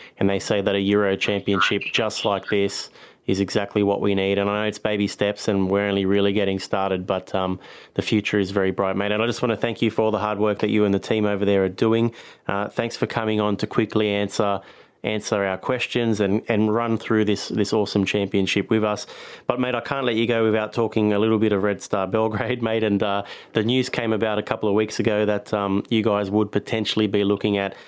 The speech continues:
uh, l-, uh, launching an application into League One for twenty twenty-one. Uh, uh, uh, is it all smooth sailing? How are things going? What can we do to help?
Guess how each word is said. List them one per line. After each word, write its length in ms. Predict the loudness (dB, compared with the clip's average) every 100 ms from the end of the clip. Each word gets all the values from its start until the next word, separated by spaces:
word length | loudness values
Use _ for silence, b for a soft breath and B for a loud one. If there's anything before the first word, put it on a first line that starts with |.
| B B
uh, 200 | -4 0
l-, 260 | 0 -2 -2
uh, 220 | -2 0
launching 400 | 0 0 0 -2
an 80 | -2
application 560 | -2 -4 -2 -2 0 0
into 240 | 0 0
League 260 | 0 0 0
One 280 | 0 0
for 120 | -2 -2
twenty 380 | 0 -2 0
twenty-one. 720 | 0 -2 0 0 0 0 -2 -4 B B B B
Uh, 60 | -4
uh, 440 | -2 0 -2 -2 -2
uh, 160 | -2 0
is 160 | 2
it 80 | 2
all 140 | 2
smooth 300 | 0 0 0
sailing? 440 | 0 -2 0 0 0
How 200 | 0 -2
are 40 |
things 240 | 0 -2 0
going? 420 | 0 0 0 -2 B B
What 180 | -2 -2
can 140 | 0 0
we 120 | 2
do 140 | 2
to 100 | 2
help? 300 | 0 -2 -6